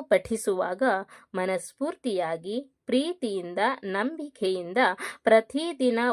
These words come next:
ಒಂಬತ್ತು ಬಾರಿ ಯಾರು ಪಠಿಸುತ್ತಾರೋ ಅಂಥವರ ಜೀವನದಲ್ಲಿ ಅವರು ಏನು ಅಂದುಕೊಳ್ಳುತ್ತಾರೋ ಅದು ನೆರವೇರುವುದಂತೂ ಗ್ಯಾರಂಟಿ. ನೀವು ಈ ಮಂತ್ರವನ್ನು ಪಠಿಸುವಾಗ ಸಾಯಿಬಾಬರ ಮುಂದೆ ನಿಮ್ಮ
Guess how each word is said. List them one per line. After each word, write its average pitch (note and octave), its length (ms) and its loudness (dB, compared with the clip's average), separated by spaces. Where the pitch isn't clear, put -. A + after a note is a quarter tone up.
ಒಂಬತ್ತು C4 480 2
ಬಾರಿ F#3+ 380 4
ಯಾರು A#3 340 2
ಪಠಿಸುತ್ತಾರೋ F#3 880 0
ಅಂಥವರ D4 580 4
ಜೀವನದಲ್ಲಿ F#3+ 720 2
ಅವರು G3+ 320 6
ಏನು E4+ 200 0
ಅಂದುಕೊಳ್ಳುತ್ತಾರೋ G3 880 2
ಅದು B3 160 4
ನೆರವೇರುವುದಂತೂ F#3+ 1080 2
ಗ್ಯಾರಂಟಿ. E3+ 560 0
ನೀವು D4+ 420 6
ಈ - 80 2
ಮಂತ್ರವನ್ನು B3+ 720 4
ಪಠಿಸುವಾಗ F#3+ 800 2
ಸಾಯಿಬಾಬರ A3+ 840 4
ಮುಂದೆ F#3 280 0
ನಿಮ್ಮ E4 260 0